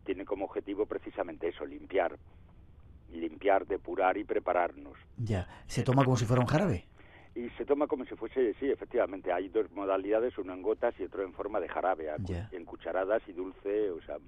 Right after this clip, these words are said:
Speaker 1: muy agradable de tomar además.
Speaker 2: Yo quiero cinco o seis,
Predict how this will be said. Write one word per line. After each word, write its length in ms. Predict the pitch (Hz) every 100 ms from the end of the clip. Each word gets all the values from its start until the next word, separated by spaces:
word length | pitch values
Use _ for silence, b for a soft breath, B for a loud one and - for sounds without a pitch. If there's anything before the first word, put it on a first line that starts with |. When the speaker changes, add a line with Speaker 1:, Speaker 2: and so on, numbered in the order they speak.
| - - - - - -
Speaker 1:
muy 180 | 98 107
agradable 480 | 92 82 78 76
de 100 | 73
tomar 300 | - 71 143
además. 300 | - 131 135 -
Speaker 2:
Yo 180 | 117 120
quiero 760 | 131 127 127 117 110 104 101 104 - - - -
cinco 240 | 143 120
o 20 |
seis, 360 | 110 98 -